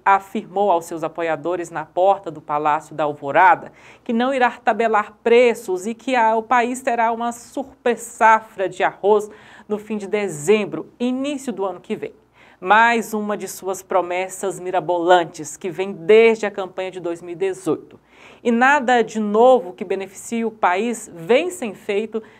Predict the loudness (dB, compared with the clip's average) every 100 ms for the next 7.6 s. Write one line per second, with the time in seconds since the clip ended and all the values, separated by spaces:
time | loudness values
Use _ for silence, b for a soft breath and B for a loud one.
0 | _ -10 0 2 4 2 -4 -2 0 0
1 | 0 -4 -2 -4 -6 _ -18 -18 _ B
2 | B B B -2 2 2 2 0 2 2
3 | 2 -4 -6 -6 -6 -6 -6 -6 -8 -4
4 | -4 -4 -6 -4 -4 -4 -6 -10 -2 0
5 | 0 4 6 6 2 -6 -14 -2 0 0
6 | -2 -8 -10 -10 -10 -6 -6 -6 -10 -14
7 | _ 0 0 -4 -8